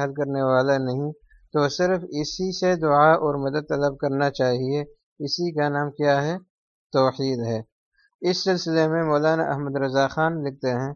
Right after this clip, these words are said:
اولیاء سے مدد مانگنا اور انہیں پکارنا اور ان کے ساتھ توسل کرنا امر مش-، مشروع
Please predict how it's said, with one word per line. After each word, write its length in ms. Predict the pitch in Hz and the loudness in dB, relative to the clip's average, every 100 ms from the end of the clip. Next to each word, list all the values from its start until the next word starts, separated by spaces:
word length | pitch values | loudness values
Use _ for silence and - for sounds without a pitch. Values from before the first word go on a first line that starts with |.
| - _ _ - | -12 _ _ 2
اولیاء 540 | 135 143 147 151 156 | 2 2 2 4 4
سے 260 | 156 180 175 | 2 -2 -2
مدد 420 | 147 143 151 165 | -2 -2 -2 -2
مانگنا 460 | 170 170 170 170 180 180 _ _ _ - | 0 0 0 -2 -4 -8 _ _ _ 2
اور 380 | 139 143 143 | 4 4 2
انہیں 220 | 160 175 165 | 0 0 -2
پکارنا 720 | 151 139 143 151 165 170 175 175 _ _ _ 135 | -4 0 4 6 4 2 -2 -4 _ _ _ 2
اور 200 | 139 151 | 4 4
ان 200 | 170 165 | 0 0
کے 140 | 160 | -2
ساتھ 300 | 165 160 160 | 2 2 2
توسل 640 | 151 139 143 - 180 170 | 0 0 -2 -4 -6 -4
کرنا 420 | 170 165 160 170 180 _ _ _ | -2 -2 -2 -4 -6 _ _ _
امر 400 | 147 156 170 175 | 0 0 2 -2
مش-، 640 | 156 147 135 - 139 135 135 | -2 -2 -6 -8 -6 -4 -2
مشروع 540 | 131 131 151 147 170 | -2 -2 -2 0 -2